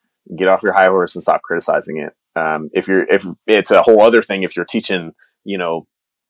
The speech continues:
common people or even people who know better, like, bad tactics or, you know, doing things irresponsibly. But, but if it's just, like, that's what you're doing and that's what you love to do, and it's making you money and putting food on your,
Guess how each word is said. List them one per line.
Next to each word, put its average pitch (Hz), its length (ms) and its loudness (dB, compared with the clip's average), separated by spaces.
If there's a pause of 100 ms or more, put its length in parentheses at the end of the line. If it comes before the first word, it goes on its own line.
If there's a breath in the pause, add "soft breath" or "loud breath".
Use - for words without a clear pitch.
(140)
common 107 300 -2
people 104 600 -2
or 95 340 4
even 95 240 -2
people 95 260 0
who 95 80 -2
know 104 160 6
better, 101 340 4 (240)
like, 90 220 0 (200)
bad 92 540 -2
tactics - 680 -6 (180)
or, 87 540 -2 (160)
you 90 140 -6
know, 82 160 -6 (100)
doing 101 240 -6
things 87 240 -6
irresponsibly. 92 640 2
But, 90 260 6 (140)
but 110 140 4
if - 100 -2
it's - 180 2
just, - 280 2 (180)
like, 92 180 0 (180)
that's - 220 -2
what 85 120 -4
you're 90 80 -4
doing 101 260 -2
and 104 100 -2
that's 87 160 -2
what 82 120 -2
you 80 100 0
love 92 160 4
to 87 100 -8
do, 98 360 -2 (300 soft breath)
and 90 80 -4
it's 82 140 -8
making 90 260 -2
you 90 80 -6
money 98 260 4
and 98 120 0
putting 82 220 2
food 104 220 2
on 101 120 4
your, 95 100 2